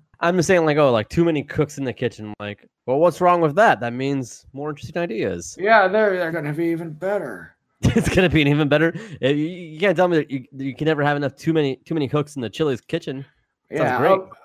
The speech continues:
Speaker 2: a, a bird in the hand is worth two in the bush. Not the way I do it.
Speaker 1: <laughs> I, that I don't know.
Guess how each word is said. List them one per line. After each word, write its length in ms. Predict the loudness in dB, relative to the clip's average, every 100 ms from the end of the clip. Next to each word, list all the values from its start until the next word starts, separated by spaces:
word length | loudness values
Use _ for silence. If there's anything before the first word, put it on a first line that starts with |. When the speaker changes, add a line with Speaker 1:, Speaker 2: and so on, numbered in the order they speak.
| -10 -2
Speaker 2:
a, 100 | -2
a 20 |
bird 400 | -2 -6 -4 -4
in 160 | -4
the 100 | -4
hand 400 | -6 -6 -6 -6
is 140 | -8 -10
worth 240 | -12 -14
two 240 | -16 -12 -10
in 120 | -10
the 60 |
bush. 460 | -12 -12 -14 -14 -14
Not 200 | -14 -14
the 60 | -16
way 180 | -18 -16
I 180 | -16
do 320 | -16 -20 -20 -20 _ _ _ _ -12
it. 280 | -12 -12 -18 _ _ _ _ _ _ _
Speaker 1:
<laughs> 60 | -12 -12 -14 -16 -8
I, 120 | -8 -8
that 300 | -4 0 2
I 100 | 0
don't 260 | -2 -4 -8
know. 340 | -10 -10